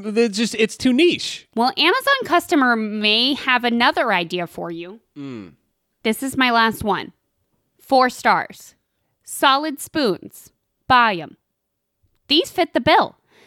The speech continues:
Speaker 2: The edges are sharp enough, not too sharp. Use them for more than grapefruit. They are great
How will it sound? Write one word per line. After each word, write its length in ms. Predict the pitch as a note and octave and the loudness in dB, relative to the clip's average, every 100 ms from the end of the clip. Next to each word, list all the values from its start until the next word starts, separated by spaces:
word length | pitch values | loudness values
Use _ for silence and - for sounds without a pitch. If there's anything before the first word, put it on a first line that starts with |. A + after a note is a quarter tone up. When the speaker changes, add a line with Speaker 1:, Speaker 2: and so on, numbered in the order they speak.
| _ - | _ -4
Speaker 2:
The 140 | B3 | 0
edges 320 | A3 C#4 C5 | 0 0 0
are 120 | G#4+ - | 0 0
sharp 320 | - D#4 D#4+ | 2 2 4
enough, 440 | B3+ B3 F3+ - C4+ | 2 2 0 -6 -2
not 320 | A#4+ - - | 0 0 -2
too 180 | G#4+ A#4 | -4 -4
sharp. 440 | - F#3+ C#3 - - - A#3 | -2 -4 -4 -12 -20 -20 -4
Use 300 | C#4 C5 E5 | 2 2 0
them 180 | A#4 A#4 | -2 0
for 160 | C#4 | 0
more 520 | A#3+ B3+ F#4+ C5+ - B3+ | 2 4 6 8 6 2
than 160 | A3 | -4
grapefruit. 800 | F#3 G3 - - - A3 A#3 A4 - _ _ _ _ _ _ _ _ | -4 -2 -2 -4 -4 2 4 4 2 _ _ _ _ _ _ _ _
They 260 | - G#3+ F4+ F#5 F4+ | -10 0 2 4 4
are 240 | B3 A3 _ - A3 | 4 0 _ -20 -10
great 640 | - A4 A4+ - - - | -4 2 2 0 -8 -20